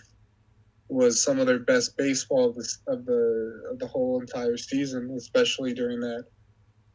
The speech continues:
August, September run. Um, and I think, you know, I think for the Mets, this delay actually was something that helps them more than it actually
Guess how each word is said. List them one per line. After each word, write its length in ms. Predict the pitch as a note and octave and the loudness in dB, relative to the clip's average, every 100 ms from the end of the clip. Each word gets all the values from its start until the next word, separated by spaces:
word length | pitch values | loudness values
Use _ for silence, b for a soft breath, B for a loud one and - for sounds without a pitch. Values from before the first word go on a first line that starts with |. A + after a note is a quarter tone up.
| - | -2
August, 540 | C#3 C3+ C3+ B2 - | 0 2 0 0 0
September 580 | B2+ - - C#3+ C#3+ B2+ | -2 -6 -2 0 0 0
run. 400 | A#2 A2+ A2+ A#2 _ _ _ _ _ _ _ - | -2 -2 -6 -10 _ _ _ _ _ _ _ -10
Um, 240 | C3 B2+ | -6 -2
and 120 | B2+ C3 | 0 2
I 120 | C#3 | 2
think, 360 | - E3+ D3+ - _ _ - B - _ _ _ _ _ _ _ _ - - - | 2 2 0 -8 _ _ -18 B -20 _ _ _ _ _ _ _ _ -20 -20 -18
you 120 | D#3 - | -18 -14
know, 240 | F3+ F#3 D#3 | -4 2 4
I 80 | D3+ | 2
think 380 | E3 F#3 E3 - - D#3 | 2 -2 -2 -14 -16 -6
for 120 | F3+ | 0
the 100 | D#3+ | 2
Mets, 380 | D3+ D#3+ E3+ - | 2 2 2 2
this 200 | D#3 C#3 | 0 -2
delay 460 | - C#3+ C#3 D3 D3+ | 2 4 6 6 8
actually 460 | C#3 C#3 - D3 B2+ | 6 4 0 -2 -2
was 180 | B2 | 0
something 320 | - C3 C3 B2+ | -2 -2 -2 0
that 180 | A#2+ A2+ | 0 4
helps 320 | C#3+ D#3 - | 4 4 0
them 180 | B2 - | -2 0
more 220 | - - | 0 2
than 100 | A#2+ | 0
it 200 | A#2+ A#2+ | 0 0
actually 680 | A#2+ - - B2 A#2 A2+ | -2 -4 -6 -4 -4 -8